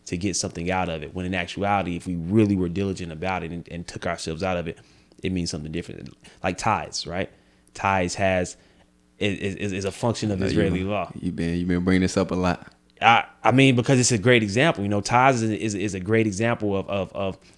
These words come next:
Speaker 1: Israeli law, you know, civil Israeli law, but we hear it pushed as a Christian requirement in today's life. But if you rightfully divided the word, you would understand that there was no ten percent mandate by Christ given to us.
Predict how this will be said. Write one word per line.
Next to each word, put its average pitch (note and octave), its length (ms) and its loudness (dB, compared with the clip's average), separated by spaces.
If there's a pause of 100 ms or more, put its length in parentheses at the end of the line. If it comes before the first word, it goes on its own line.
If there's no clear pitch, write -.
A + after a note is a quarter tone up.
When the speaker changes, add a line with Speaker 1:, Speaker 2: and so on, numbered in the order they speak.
(280)
Speaker 1:
Israeli A#2 680 2
law, G2+ 460 4 (560)
you G2 120 -2
know, F2 200 -2
civil C3 480 4
Israeli G#2+ 400 2
law, A2 380 2 (500)
but G#2 100 0
we A2 160 2
hear A#2 280 4
it - 220 -8
pushed C#3+ 440 2
as G#2 220 -2
a G2+ 300 0 (460)
Christian A#2 540 0
requirement G#2 760 0 (240)
in F#2 120 -8
today's G2 520 -2
life. A#2 300 2
But G2 120 -6
if F#2 80 -8
you A#2+ 160 -6 (200)
rightfully A#2+ 440 2
divided G#2 420 0
the F2 60 -6
word, B2 360 4
you A2 60 2
would G#2+ 100 2
understand A#2+ 560 0
that G2 200 0 (880)
there C#3 180 4
was F3+ 220 4
no D3 320 4
ten D3 260 -4
percent B2 320 -2
mandate C3+ 420 0
by G2 140 0
Christ F3 380 -2
given G#2+ 240 0
to A2+ 160 0
us. G#2+ 180 0